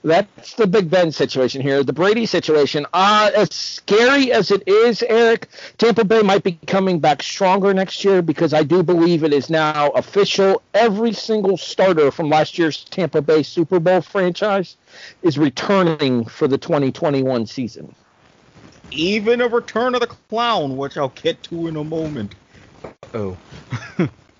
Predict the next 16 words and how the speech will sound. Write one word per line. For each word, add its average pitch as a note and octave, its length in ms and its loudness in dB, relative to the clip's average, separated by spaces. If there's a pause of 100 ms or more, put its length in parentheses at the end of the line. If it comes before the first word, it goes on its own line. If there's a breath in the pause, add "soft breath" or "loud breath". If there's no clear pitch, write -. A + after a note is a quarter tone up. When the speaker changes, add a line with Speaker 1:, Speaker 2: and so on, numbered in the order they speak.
(1160 loud breath)
Speaker 1:
And G#3+ 380 2
the F#3 120 2
backup G3+ 680 -2
quarterback, E3+ 680 2
the E3 140 0
one F#3+ 200 2
that F3+ 120 0
saved E3 380 0
Brady's F3+ 480 0
drunken E3 520 0
ass E3 400 -2
at C#3+ 120 -2
the D3 80 -4
Super - 260 0
Bowl B2+ 220 2
parade. G#2 440 -2